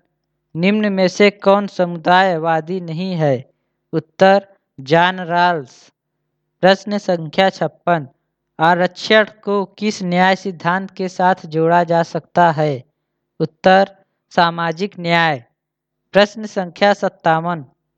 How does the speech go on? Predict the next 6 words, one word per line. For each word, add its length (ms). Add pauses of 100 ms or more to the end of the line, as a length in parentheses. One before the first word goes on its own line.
(320)
राज्य 440
के 140
कार्य 360
के 180
संबंध 480
में 380